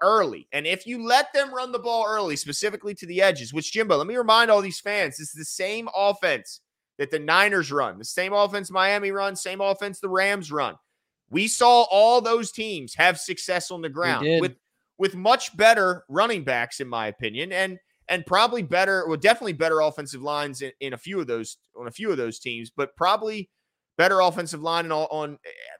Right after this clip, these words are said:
Speaker 1: maybe Miami 'cause they were banged up with
Speaker 2: Mm-hmm.
Speaker 1: Armstead and, and all those guys being out. But, yeah, similar offense. So, Jimbo, knowing that we were kinda, th-,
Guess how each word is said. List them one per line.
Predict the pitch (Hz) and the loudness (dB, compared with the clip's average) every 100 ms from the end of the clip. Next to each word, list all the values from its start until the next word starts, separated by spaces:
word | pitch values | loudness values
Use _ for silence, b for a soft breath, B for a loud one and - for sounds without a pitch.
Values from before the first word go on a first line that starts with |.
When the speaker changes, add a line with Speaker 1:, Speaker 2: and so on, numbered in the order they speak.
| 113 | _
Speaker 1:
maybe | 156 208 214 | -16 -12 -8
Miami | 180 175 180 190 190 | -4 0 0 0 -4
'cause | 156 | -6
they | 139 | -6
were | 170 143 | -6 -4
banged | 156 160 160 156 | -4 -4 -2 2
up | 165 170 | 2 2
with | 147 139 | -4 -4
Speaker 2:
Mm-hmm. | 147 147 | -4 -4
Speaker 1:
Armstead | 139 160 165 165 147 | -4 -2 0 -2 -4
and, | 139 | -10
and | 131 135 | -8 -4
all | 143 | -4
those | 147 143 | -4 -4
guys | 156 147 147 | -2 -2 -4
being | 151 147 | -6 -6
out. | 127 156 170 - | -2 -2 -2 -2
But, | 127 - _ _ _ _ _ _ _ | -4 -4 _ _ _ _ _ _ _
yeah, | 147 - | -8 -6
similar | - 180 226 220 202 | -4 -2 2 6 8
offense. | 220 214 135 - | 8 4 -6 -4
So, | 175 | -6
Jimbo, | 143 208 233 185 87 - _ _ _ _ _ _ | -2 -4 0 -2 -2 -10 _ _ _ _ _ _
knowing | 123 160 240 254 147 123 165 _ 143 | -6 2 2 2 0 -6 -18 _ -4
that | 190 170 | -4 -4
we | 180 262 | -8 -4
were | 302 | -4
kinda, | 302 381 392 254 - _ _ _ | -2 0 0 -2 -8 _ _ _
th-, | 156 143 | -20 -20